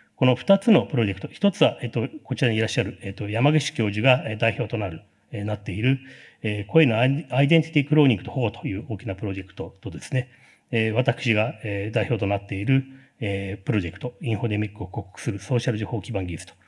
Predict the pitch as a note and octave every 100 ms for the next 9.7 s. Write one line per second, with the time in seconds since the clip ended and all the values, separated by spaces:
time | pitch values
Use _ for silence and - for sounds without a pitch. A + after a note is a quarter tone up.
0 | - - C#3 C3 D#3+ D#3 - G3+ G3+ B3+
1 | D#3 D#3 C#3 - G#2+ A#2+ B2+ B2+ C3 A#2+
2 | - B2 B2 - - _ - - B2 A#2
3 | A#2 D#3+ - G#3+ F#3+ G3+ G3 G3+ D#3 G2+
4 | - B2 A#2+ - _ - - C#3+ B2+ C3+
5 | C3 B2 A#2 G#2+ B2 F2+ - F2 F#2 -
6 | - A#2+ - A2 G2+ - G2 F2 - -
7 | - - - C#3+ A#2 D3+ B2+ B2 A#2 C3
8 | C#3+ A2 F2 B2+ C3 B2 A#2+ B2 A2 -
9 | A#2 - G2 F2+ G#2 - F#2